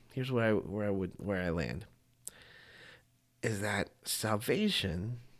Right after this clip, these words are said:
is being saved from something,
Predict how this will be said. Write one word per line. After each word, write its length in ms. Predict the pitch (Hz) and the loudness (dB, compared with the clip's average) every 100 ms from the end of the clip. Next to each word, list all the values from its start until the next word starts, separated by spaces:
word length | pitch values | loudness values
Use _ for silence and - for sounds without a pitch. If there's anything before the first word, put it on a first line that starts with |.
| - - - - - - - - - - - - - | -20 -20 -20 -20 -20 -20 -20 -20 -20 -20 -20 -20 -4
is 240 | 110 101 113 | -2 -2 0
being 320 | 120 117 110 | 2 4 2
saved 380 | - 113 101 92 | 0 2 2 0
from 340 | - 143 147 | 0 2 4
something, 640 | 143 90 87 - 78 120 | 2 0 -2 -4 -4 -4